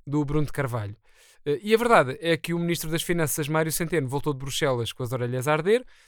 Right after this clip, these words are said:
e com uma lista enorme de exigências em nome do rigor. Eh, e por causa disso pediu ao staff do ministério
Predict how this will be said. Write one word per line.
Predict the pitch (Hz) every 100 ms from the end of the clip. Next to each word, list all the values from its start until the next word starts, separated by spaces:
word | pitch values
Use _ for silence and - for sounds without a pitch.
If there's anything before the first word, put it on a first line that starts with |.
| - -
e | 175
com | 202
uma | 190
lista | 180 175 220
enorme | 196 175 180 180 170 147
de | 127
exigências | 139 123 120 143 156 - 165 -
em | 160
nome | 156 165
do | 160
rigor. | 160 170 147 139 117 - _ _ _ -
Eh, | 127
e | 135 156 143
por | -
causa | 160 147
disso | 151 165 -
pediu | 151 151
ao | 139
staff | 127 143 123
do | 131
ministério | 127 123 - 131 120